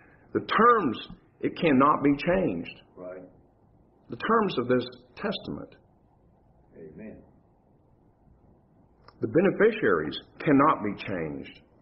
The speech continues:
Speaker 1: And, and all of the labors that so-called preachers and, and others,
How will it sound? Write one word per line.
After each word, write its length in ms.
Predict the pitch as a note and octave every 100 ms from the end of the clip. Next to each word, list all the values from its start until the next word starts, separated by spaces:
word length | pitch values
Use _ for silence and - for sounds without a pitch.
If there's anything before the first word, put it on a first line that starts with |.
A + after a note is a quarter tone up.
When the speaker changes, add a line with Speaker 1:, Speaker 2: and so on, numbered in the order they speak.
| -
Speaker 1:
And, 100 | - -
and 160 | D#3 C3+
all 300 | - A#3+ A#3 A3+
of 80 |
the 80 | F3
labors 640 | D3 D3+ G3 G3 A#2+ F#2+ F#2+ -
that 300 | G#2 - - _ _ _ _ _ _ _ _ _ -
so-called 580 | F3 E3+ - F#3 C3
preachers 500 | - F#3+ G3+ A2+ A2 A2
and, 140 | A2+
and 180 | B2 C#3
others, 420 | C#3 F3 C#3+ B2